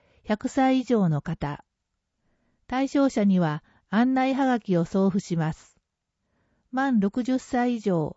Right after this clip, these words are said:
六十五歳未満の方で、ヒト免疫不全ウイルスによる免疫の機能の障害、日常生活がほとんど不可能な程度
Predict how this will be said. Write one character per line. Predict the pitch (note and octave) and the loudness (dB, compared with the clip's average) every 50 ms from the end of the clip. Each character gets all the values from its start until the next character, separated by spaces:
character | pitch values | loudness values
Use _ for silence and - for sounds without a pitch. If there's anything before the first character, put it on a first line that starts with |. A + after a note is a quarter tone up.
| _ _ - | _ _ -6
六 | G3 G3+ - C4 B3+ | -6 -4 -2 -2 -2
十 | A#3 C4 C4 B3+ | 0 0 0 0
五 | - B3+ | 0 0
歳 | - - A#3+ A#3+ A#3+ | 0 0 0 0 0
未 | A#3+ B3+ B3+ | 0 -2 -2
満 | B3+ A#3 G#3+ G3+ F3+ | 0 0 2 2 0
の | E3+ E3 | 0 -2
方 | - F3 - F#3+ F3+ D#3 | -4 -6 -4 -4 -4 -4
で、 | C#3+ C#3+ C#3+ D#3+ - _ _ _ _ _ _ _ _ _ | -4 -6 -8 -10 -12 _ _ _ _ _ _ _ _ _
ヒ | _ - - | _ -6 -2
ト | C4+ C4+ | -2 0
免 | C4 C4 C4 C4 C4 C4 C4 | 0 0 0 0 0 -2 -2
疫 | A#3+ - B3+ | -2 -2 -2
不 | A#3 B3 A#3 | -2 0 2
全 | B3 B3 B3 B3 B3 | 2 2 2 2 2
ウ | B3+ B3 | 2 2
イ | B3 | 2
ル | A#3 G3+ G3 | 2 2 0
ス | - - F#3 | 0 0 0
に | F3 E3+ | 0 0
よ | E3+ D#3+ D#3 | 0 0 0
る | D#3 D#3+ D#3 D#3 F#3+ - _ _ _ _ _ _ _ | -2 -2 -4 -4 -6 -10 _ _ _ _ _ _ _
免 | G#3 G#3 A#3 B3+ C4 B3+ C4 | 2 2 2 2 2 0 -2
疫 | B3+ - B3+ B3+ | -2 -2 0 0
の | B3 A#3+ | 0 0
機 | - - C4 | -2 -2 -2
能 | C4 C4 A#3+ A#3 G#3 | 0 2 4 4 4
の | F3+ E3+ E3+ | 4 2 0
障 | - - F3+ F3+ F3 E3 | 0 0 0 2 2 0
害、 | E3+ E3 E3 D#3+ D#3 - - _ _ _ _ _ _ _ _ _ _ _ - | -2 -2 -2 -4 -4 -6 -10 _ _ _ _ _ _ _ _ _ _ _ -4
日 | G3+ G#3+ G#3 - A#3+ | -2 -2 -2 -2 0
常 | B3+ C4 C4 C4 | 2 4 4 4
生 | - - C4 B3+ B3 - | 2 2 2 2 2 2
活 | F#3+ F#3 - - F3+ | 0 -2 -2 -2 -2
が | E3+ D#3 D#3 E3 - _ _ | -2 -2 -2 -4 -6 _ _
ほ | - G3+ | -4 -2
と | G3+ B3+ B3 B3+ | 0 2 2 2
ん | B3+ A3+ | 2 2
ど | F3+ E3+ | 0 0
不 | E3 - | 0 -2
可 | - A#3+ B3 | -2 -2 0
能 | A#3+ A#3+ A3 G3 F3 | 2 2 2 2 2
な | D#3 C#3+ D3+ - | 0 -2 -4 -2
程 | F#3 F3 E3 D#3+ | -2 -2 -2 -2
度 | D3 B2+ - - - | -4 -6 -8 -10 -12